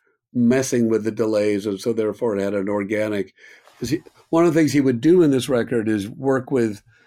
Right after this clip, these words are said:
equipment within the studio that would transform one, one of the parts coming in on the fly. And it, it really showed, we ha-, we really had to be in the position that we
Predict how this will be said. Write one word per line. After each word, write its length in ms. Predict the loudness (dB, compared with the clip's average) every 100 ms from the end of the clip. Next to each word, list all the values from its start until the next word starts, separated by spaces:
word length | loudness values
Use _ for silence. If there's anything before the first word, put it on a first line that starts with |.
| _ -8
equipment 460 | -6 -2 -2 0 0
within 300 | 2 2 2
the 60 |
studio 920 | -2 0 2 4 2 2 0 -2 -4 -10 _ _ _ _ _ _ _ _ _ -2
that 160 | 0
would 160 | 0 -2
transform 960 | -2 0 0 -2 -4 0 2 2 0
one, 420 | -2 -2 0 0 -2
one 300 | -4 -2 0
of 100 | -2
the 100 | -4
parts 440 | -6 -4 -4 -6
coming 400 | -12 -10 -10 -14
in 260 | -16 -20 -20 _ _ _ _ _ _ _ _ _ _ _ -8
on 260 | -2 2 2
the 120 | 0
fly. 480 | -4 -4 -4 -6 -12 _ _ _ _ _ _ _ _ _ _
And 480 | -4 0 2 0 -2 -12 -18
it, 400 | -14 -14 -12 -12 -2
it 180 | -2 0
really 240 | 0 0
showed, 380 | 0 0 -2 -2
we 240 | 0 0
ha-, 180 | 0 -2
we 240 | -2 0
really 320 | 2 2 2 2
had 180 | 0
to 60 | 0
be 120 | 0
in 100 | 0
the 60 | 0
position 540 | -4 -4 -4 -4 -6
that 220 | -6 -6
we 400 | -4 -4 -4 -6